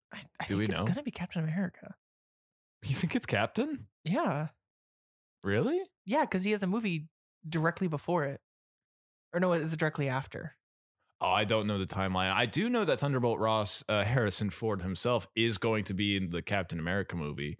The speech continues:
Speaker 2: though I don't know if he'll be in the Thunderbolts.
Speaker 1: No, Thunderbolts ends Phase five. Captain America four, New World Order, ends Phase six.
Speaker 2: Oh, wow.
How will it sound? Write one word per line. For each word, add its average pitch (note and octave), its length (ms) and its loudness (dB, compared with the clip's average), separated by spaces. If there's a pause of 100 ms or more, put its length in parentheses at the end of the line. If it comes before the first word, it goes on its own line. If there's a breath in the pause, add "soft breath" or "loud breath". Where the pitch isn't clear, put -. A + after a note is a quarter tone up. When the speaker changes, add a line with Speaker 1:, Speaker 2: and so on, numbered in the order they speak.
(300)
Speaker 2:
though G#2 80 0
I A2+ 80 4
don't F3+ 240 0
know E3+ 140 2
if C3 80 -2
he'll C3 140 0
be C3 160 0
in A#2+ 100 2
the F#2+ 60 0
Thunderbolts. D2+ 720 -6 (180 loud breath)
Speaker 1:
No, G#3 140 4
Thunderbolts A#3+ 560 0
ends F#3 260 4
Phase D3 280 2
five. C3+ 520 0 (440)
Captain F3 260 2
America D#3 240 2
four, D3+ 400 4
New C#3+ 240 0
World C3+ 260 0
Order, C#3 440 -2 (120)
ends C#3 300 0
Phase B2 260 -4
six. - 680 -2 (1300)
Speaker 2:
Oh, F#2+ 180 -4
wow. E2+ 420 -6